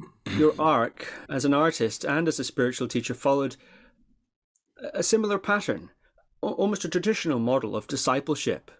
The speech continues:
to a master or mentor, Michael Cardew in pottery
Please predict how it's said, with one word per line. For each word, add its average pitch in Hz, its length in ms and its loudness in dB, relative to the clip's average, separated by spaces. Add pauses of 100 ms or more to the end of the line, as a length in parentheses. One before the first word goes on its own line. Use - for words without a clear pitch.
(460)
to 139 380 4
a 135 80 0
master 127 460 0
or 127 60 2
mentor, 131 600 0
Michael 131 300 -2
Cardew 123 580 -2 (400)
in 135 160 -2
pottery 131 520 0